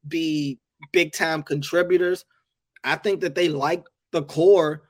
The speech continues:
that they have in this youth group, uh, along the front line. And maybe what Odafe Oweh showed on the back end of the season is gonna give them optimism that he can kinda be that guy next year. And Odafe talked to us on Monday, and he said that,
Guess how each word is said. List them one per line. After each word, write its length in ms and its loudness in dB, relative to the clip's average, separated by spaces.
that 160 -2
they 200 2
have 360 0
in 80 -2
this 240 -2
youth 260 -8
group, 320 -4
uh, 480 0
along 320 0
the 80 -2
front 280 -4
line. 320 0
And 80 -2
maybe 260 0
what 180 0
Odafe 520 4
Oweh 360 2
showed 320 0
on 120 -6
the 60 -2
back 340 -4
end 100 -2
of 80 -2
the 80 -4
season 520 -6
is 140 -6
gonna 240 -4
give 280 -2
them 240 0
optimism 680 -2
that 200 0
he 180 -8
can 200 -12
kinda 420 -4
be 200 -4
that 260 2
guy 280 2
next 440 -2
year. 260 6
And 140 -4
Odafe 520 0
talked 220 -4
to 120 -2
us 140 -2
on 140 -6
Monday, 480 0
and 120 -6
he 140 -10
said 340 0
that, 320 0